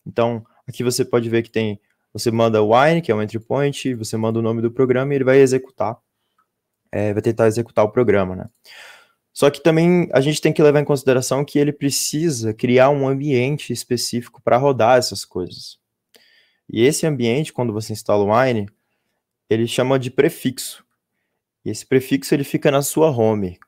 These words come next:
quando você instala. Então, a gente pode ver o prefixo acessando, eu tô na minha home, né? Tô na minha home, eu consigo acessar aqui o prefixo ponto wine.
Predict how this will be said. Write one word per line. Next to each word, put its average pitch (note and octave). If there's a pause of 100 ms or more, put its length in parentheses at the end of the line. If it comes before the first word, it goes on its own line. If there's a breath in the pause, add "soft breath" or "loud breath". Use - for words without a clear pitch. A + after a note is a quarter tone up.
(100)
quando G2+
você G2+
instala. F#2 (220 soft breath)
Então, A#2+
a C3
gente D3
pode D3+
ver B2
o C#3
prefixo B2
acessando, A#2
eu -
tô -
na A2+
minha A#2
home, C#3 (480)
né? A2+ (640)
Tô F#2+
na G2+
minha B2
home, A#2+
eu C#3+
consigo C#3
acessar D3
aqui E3+
o B2
prefixo B2
ponto D3+ (180)
wine. A2